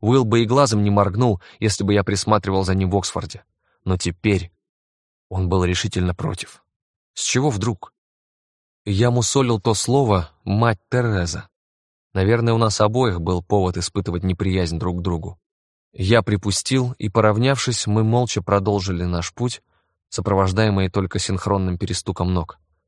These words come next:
Наконец мы остановились. Похоже, на самом краю острова мы были одни.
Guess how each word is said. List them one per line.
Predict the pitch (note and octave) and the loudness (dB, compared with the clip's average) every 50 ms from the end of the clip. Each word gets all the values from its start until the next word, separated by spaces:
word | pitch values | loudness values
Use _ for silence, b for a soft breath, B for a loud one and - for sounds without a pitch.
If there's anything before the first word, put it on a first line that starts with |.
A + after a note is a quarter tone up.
| _ _ _ _ _ _ _ _ _ _ _ - | _ _ _ _ _ _ _ _ _ _ _ -4
Наконец | A2 G#2 - B2 B2+ C3+ B2+ - | -2 0 2 2 2 2 2 2
мы | C3 B2+ | 2 2
остановились. | B2 A2 - B2+ B2 B2+ A#2+ A2 G2+ F#2+ F#2 F2+ F2 - - - _ _ _ _ _ _ _ _ _ - | 2 0 0 0 2 2 4 4 4 4 2 2 0 -2 -6 -10 _ _ _ _ _ _ _ _ _ -2
Похоже, | G#2 G2 - - C3 A#2 G#2+ G#2 | -2 0 2 2 0 2 2 2
на | G#2 G2+ | 2 2
самом | - - A#2 A2 G#2+ G2+ | 2 0 0 0 0 -2
краю | - - G2+ G2 G#2+ A2 G#2 | 0 0 0 2 2 2 2
острова | G#2+ A#2+ - - C3 B2 A#2+ A2+ | 0 0 -2 -2 0 0 0 2
мы | G#2+ G2 F#2 | 0 0 0
были | F2 F#2 F#2+ F#2+ | 0 0 0 2
одни. | F#2+ F#2 F2+ F2+ F2 E2 D2+ - | 2 0 0 0 -2 -4 -4 -8